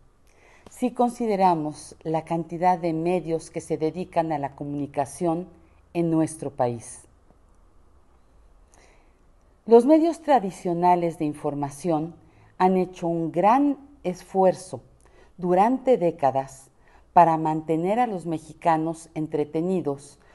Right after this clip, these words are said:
con un sinnúmero de estupideces,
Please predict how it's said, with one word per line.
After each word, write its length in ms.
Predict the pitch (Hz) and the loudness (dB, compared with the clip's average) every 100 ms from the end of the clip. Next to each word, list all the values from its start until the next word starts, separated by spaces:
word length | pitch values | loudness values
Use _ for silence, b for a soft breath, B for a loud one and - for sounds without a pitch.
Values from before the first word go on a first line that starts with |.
| b | b
con 200 | - 180 | -2 0
un 160 | 196 208 | 0 -4
sinnúmero 760 | 196 185 175 175 202 226 170 135 | -6 -4 -4 -2 -2 -2 -4 -6
de 80 | |
estupideces, 880 | 123 - 127 135 135 123 - - - | -8 -14 -14 -8 -8 -8 -18 -20 -20